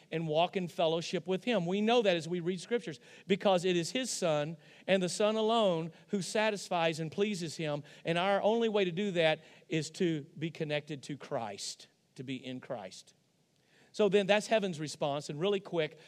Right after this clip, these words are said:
let's look at earth's response to this. As soon as this angelic Bible class was over, the hearers faced a responsibility. They've heard this incredible news. What are they gonna do? Hallelujah, I can't wait to tell my friends that I saw an angel. No,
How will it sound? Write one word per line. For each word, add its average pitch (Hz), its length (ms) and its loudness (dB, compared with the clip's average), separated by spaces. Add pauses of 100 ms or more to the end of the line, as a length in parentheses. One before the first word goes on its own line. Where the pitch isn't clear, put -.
let's 175 160 -2
look 196 160 0
at 165 140 -2
earth's 196 360 4
response 160 720 -2
to 180 200 -2
this. 143 360 -2 (280)
As 151 120 0
soon 202 240 2
as 175 160 -2
this 180 220 0 (220)
angelic 185 580 0
Bible 170 300 2
class 190 320 -2
was 185 160 -2
over, 190 320 0 (160)
the 185 100 2
hearers 196 320 2
faced 196 300 -2
a - 20 -8
responsibility. 190 880 -2 (240)
They've 208 180 4
heard 202 300 4
this 175 160 0
incredible 208 640 2
news. 208 300 0
What 220 140 2
are 220 40 0
they 220 140 6
gonna 220 240 0
do? 220 260 6 (240)
Hallelujah, 233 460 6
I 208 40 6
can't 220 160 4
wait 214 160 2
to - 40 -16
tell 220 100 4
my 208 140 2
friends 226 260 2
that 180 120 0
I 196 100 2
saw 202 240 4
an 202 60 0
angel. 208 380 -2 (1000)
No, 214 340 8